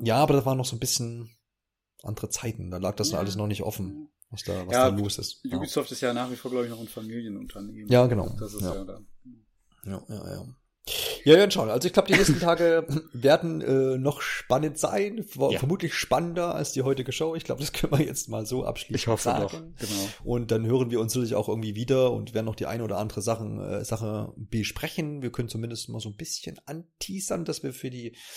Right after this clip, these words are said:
Speaker 1: nächste Woche dann auch eine besondere Folge geplant haben. Ähm, wir werden
Speaker 2: Ja.
Speaker 1: dann sehen, wenn's so, wenn's soweit
Speaker 2: Ja.
Speaker 1: ist, ne? Dann, dann,
Speaker 2: Genau.
Speaker 1: dann ist es soweit.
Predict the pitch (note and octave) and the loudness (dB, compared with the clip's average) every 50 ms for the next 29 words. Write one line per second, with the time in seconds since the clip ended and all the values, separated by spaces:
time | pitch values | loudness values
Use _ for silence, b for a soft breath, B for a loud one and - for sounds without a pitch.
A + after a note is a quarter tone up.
0 | B B B B B B B A#2 A#2 B2+ B2+ - - - A#2 B2 B2+ A#2 B2 A#2+ | B B B B B B B -4 -2 -2 -2 -2 -4 -2 0 2 4 4 4 4
1 | A#2 A#2+ A#2 G#2+ A2+ - A#2 A2 - - G2+ D3 G#3+ C#4 B3+ B3+ A#3+ - E3+ D#3+ | 4 2 0 0 -2 -2 -4 -6 -2 2 4 4 4 4 4 0 2 6 6 6
2 | D#3+ D#3 D3+ - C#3+ - C#3 C#3 C3+ C#3 C#3+ C#3+ D3 C#3 C#3 C#3 D3 C#3 C3+ C3 | 6 6 2 -2 -4 0 4 4 6 6 4 2 0 0 0 0 -4 -8 -10 -8
3 | B2 B2 B2 B2 A#2+ A#2+ A#2+ A#2 A#2 A2+ A2+ A2+ A#2 A2+ A2+ A2+ - - - - | -6 -4 -4 -4 -4 -6 -6 -8 -10 -12 -14 -14 -14 -14 -14 -16 -16 -18 -20 -14
4 | - F3 - A3+ D#4 D#4+ C#4+ A3 E3 D3 C#3+ C3+ C#3 C3+ C3 B2 - - - A2+ | -6 -2 0 2 2 2 2 2 0 2 2 2 2 0 0 -2 -2 -4 -6 -6
5 | A#2+ A#2 B2 C3 C#3 - C#3 C3+ C3+ D3 - - - - - - - - - A#2+ | -8 -8 -8 -4 -2 2 4 4 4 4 4 2 2 2 2 0 -2 -4 -6 -8
6 | D3 E3+ - - - A2+ A2 A2 - A2 G#2 G#2+ G#2 A2 G2+ - C#3 - - - | -8 -8 -8 -8 -8 -8 -8 -6 -6 -6 -4 -2 -2 0 0 0 -2 -2 -4 -4
7 | G#2+ G2 G2+ G2 A2 - - | -4 -4 -4 -4 -4 -6 -6